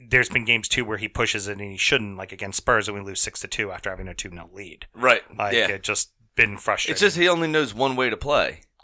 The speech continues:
Speaker 2: and he will not change that. It's, it's almost like, as painful to watch as Maurizio Sarri. Like in that Tottenham game, why wouldn't you
Speaker 1: It's
Speaker 2: put on another defensive midfielder? Why wouldn't you just shut up shop?
Speaker 1: It's grossly similar to that. That's for, that's for damn sure.
Speaker 2: Yeah.
Speaker 1: It's, I, but, like,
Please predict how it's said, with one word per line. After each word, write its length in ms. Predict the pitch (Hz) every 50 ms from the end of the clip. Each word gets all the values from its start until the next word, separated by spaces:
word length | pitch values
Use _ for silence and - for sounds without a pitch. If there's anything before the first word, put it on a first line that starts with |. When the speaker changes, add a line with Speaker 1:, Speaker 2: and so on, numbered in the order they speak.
| _ _ _ _ _ - - -
Speaker 2:
and 140 | 127 127 123
he 100 | 143 147
will 300 | 113 92 107 135 135 131
not 260 | 131 127 123 123 -
change 360 | - - 127 127 131 117 98
that. 160 | 104 98 101
It's, 120 | 117 - -
it's 180 | 139 143 -
almost 400 | 165 170 170 170 151 135 - -
like, 240 | 131 120 123 123 - -
as 120 | 113 -
painful 440 | - - 156 151 143 - - 123 117
to 40 | 113
watch 340 | 110 123 139 143 135 - -
as 140 | 113 98 95
Maurizio 480 | 110 120 120 120 120 120 - - 113 107
Sarri. 440 | - - 151 147 135 95 78 76 - - - - - _ _ - - - - _ _ _ _
Like 160 | 110 123 120 120
in 100 | 135 135
that 140 | 131 123 -
Tottenham 320 | 143 143 139 - 110 110
game, 240 | 98 98 98 98 107
why 140 | 117 131 147
wouldn't 200 | 147 - 165 156
you 40 | 151
Speaker 1:
It's 120 | 139 -
Speaker 2:
put 100 | 151 143
on 120 | 143 135 131
another 220 | 131 131 120 123
defensive 340 | 113 - - 127 117 113 101
midfielder? 420 | 120 113 - - 110 95 90 87
Why 180 | 85 113 127 135
wouldn't 260 | 131 131 143 139 135
you 60 | 123
just 180 | 107 120 107 -
shut 160 | - 123 117
up 100 | 110 -
shop? 380 | - - 143 123 - - - - -
Speaker 1:
It's 180 | 143 143 -
grossly 400 | - - 135 127 - - - 113 104
similar 320 | - - 104 95 98 92 -
to 120 | - 104
that. 220 | 95 90 87 -
That's 180 | - 107 98 -
for, 240 | - 101 98 95 - -
that's 180 | - 113 107 -
for 100 | - 104
damn 240 | - 104 98 95 95
sure. 260 | - - 104 95 147
Speaker 2:
Yeah. 200 | 156 147 127 107
Speaker 1:
It's, 200 | 107 - - - - - - - - - _ _ _ -
I, 420 | 117 123 120 117 117 117 120 120 113 120
but, 260 | 127 120 113 113 - - - _ _ _ -
like, 280 | 120 113 113 - -